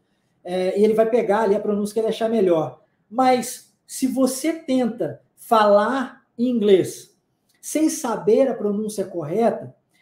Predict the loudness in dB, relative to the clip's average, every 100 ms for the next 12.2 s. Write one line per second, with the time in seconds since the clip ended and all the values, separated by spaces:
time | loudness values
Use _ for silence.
0 | _ -8 -6 -2 0 0 0 0 -2 -2
1 | -2 -4 -6 -6 -6 -6 -4 -2 -2 -2
2 | -6 -8 -6 -6 -2 0 0 -4 -6 -4
3 | -4 -6 -14 _ -16 -4 -2 -2 -2 0
4 | 2 0 -2 -4 -4 -4 -4 -6 -6 -6
5 | -6 -4 -4 -4 -6 -6 -8 -10 -6 -4
6 | -2 -6 _ _ -16 -6 0 0 0 -12
7 | _ _ _ _ _ -8 -6 -6 -6 4
8 | 4 4 4 2 2 0 0 0 2 2
9 | 2 2 2 0 -2 -2 -2 -4 -4 -2
10 | -2 0 -2 0 0 -2 -2 -6 0 4
11 | 6 4 0 -16 _ _ -12 -4 4 6
12 | 6 0